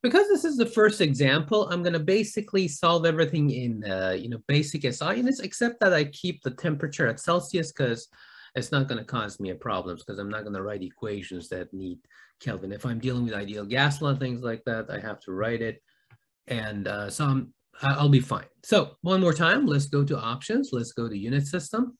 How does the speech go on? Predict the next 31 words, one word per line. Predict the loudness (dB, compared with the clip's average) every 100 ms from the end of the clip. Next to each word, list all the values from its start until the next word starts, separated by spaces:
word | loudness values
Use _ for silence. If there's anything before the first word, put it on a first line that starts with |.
| _
And | -10 -8 -10 -14 _ -8
the | -6 -6 -6 -4 -6 -8 0
basic | 2 2 -2
S | -4 -2
I | 0
is | 0 -2
mass | -2 -4 -6
is | -10
kilograms, | -4 -4 0 -2 -2 -2
Celsius, | -2 -2 -2 -2 -4
joules, | -12 -2 0 0 -4 -8 _ _ -20 -20 -6
and | 0 0
pascals. | 2 0 -2 -10 -14 -14 -20 _ -18 0
At | 4
the | 6
end, | 6 6
maybe | 6 4 2
probably | 2 0 2 0 -2 -6
I'll | -2 -2
show | 0 0
you | 0
how | 0 -2
to | -2 -6
use, | -8 -10 -10
like, | -12 -8
kilopascals | -6 -4 -4 -4 -4 -6 -4 -8
and | -12 -10
things | -12 -6
like | -8 -4
that, | -6 -6
and | -8 -10